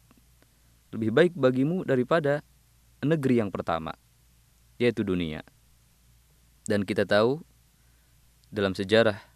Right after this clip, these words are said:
kehidupan Nabi sallallahu alaihi wasallam, beliau merupakan sosok manusia yang paling zuhud di dunia,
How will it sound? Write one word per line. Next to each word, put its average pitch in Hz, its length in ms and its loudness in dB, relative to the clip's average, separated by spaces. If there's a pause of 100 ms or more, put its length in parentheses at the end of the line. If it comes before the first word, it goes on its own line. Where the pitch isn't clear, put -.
(300)
kehidupan 101 400 -2
Nabi 101 160 -2
sallallahu 107 560 2
alaihi 95 240 0
wasallam, 101 560 0 (1120)
beliau 135 240 8
merupakan 120 480 4
sosok 117 400 0 (320)
manusia 107 400 0
yang 98 240 0
paling 98 240 0
zuhud 113 400 0 (1120)
di 101 160 -6
dunia, 101 400 0